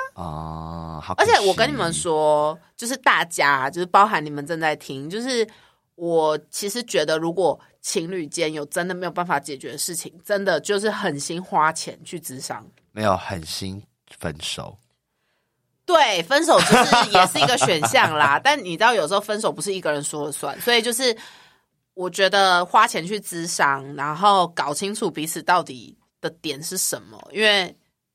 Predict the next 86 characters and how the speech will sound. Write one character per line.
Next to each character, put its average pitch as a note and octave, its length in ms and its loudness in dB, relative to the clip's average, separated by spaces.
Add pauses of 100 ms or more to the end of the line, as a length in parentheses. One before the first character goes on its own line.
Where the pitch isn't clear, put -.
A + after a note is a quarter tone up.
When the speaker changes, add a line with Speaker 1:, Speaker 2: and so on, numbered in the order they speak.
Speaker 2:
我 D3+ 260 -4
们 C#3 460 -6
准 D#3 180 -4
备 F3 80 2
要 A3+ 100 6
去 A#3+ 120 -2
咨 F3+ 200 -6
商， D3 380 0
我 F#3 100 0
觉 G3 80 0
得 D#4 80 6
下 E4+ 240 2
一 A#3 60 -2
季 A3+ 160 -2
我 F3 80 0
可 A#3 100 0
以 G#3+ 40 6
来 D#3 120 6
分 E3 240 -6
享 F3+ 160 -4
情 D#3 160 -10
侣 D#3 140 -8
咨 C3+ 140 -14
商 C3+ 180 -8
这 C3+ 80 -14
件 D3 100 -16
事 - 160 -6
情 - 160 -10 (100)
欸。 - 100 -20
Speaker 1:
就 B2+ 80 -6
可 A#2 200 -4
以 F2 140 -4
啊。 D2 140 -6
Speaker 2:
我 - 40 -6
觉 - 60 -4
得 G3+ 80 -2
蛮 F3+ 160 4
有 E3 160 -2
趣 D3 300 -10
的。 F2+ 340 -14
Speaker 1:
对， A#1+ 260 -16
这 - 80 -4
边 F#3 140 2
先 G3 80 2
跟 E3+ 100 2
大 D#3+ 80 4
家 C#3 80 4
讲 G#2 220 -4
一 E2+ 40 -8
件 F#2+ 140 -4
事， F2+ 220 -6
就 F#2 80 -4
是 G2 160 -6
我 F2 140 -2
们 D#2 540 -8
因 C3+ 100 -2
为 C3+ 240 2
刚 A#2+ 280 0
好 E2+ 280 -2
适 G#2+ 320 -4
逢 D#2 300 -8 (100)
这 G2 100 -4
一 F#2+ 80 -4
季 F2 300 -10
也 C#2+ 180 -14 (100)
差 - 160 -10
不 D#2+ 120 -14
多 F2 180 -8
告 E2+ 180 0
一 C#2+ 40 -12
段 D2 220 -12 (100)
落， D2 140 -18
Speaker 2:
嗯 F#3 180 -6
哼。 F3+ 400 -6
Speaker 1:
所 B2+ 80 0
以 A#2 100 -2
一 B2+ 60 -2
样 D#3 180 2
我 A#2 60 0
们 G2+ 140 -4
就 A2 120 -8
是 A2 520 -2
会 F#2+ 640 -2
休 G2+ 360 -6
息 - 260 -10
一 C#2 180 -14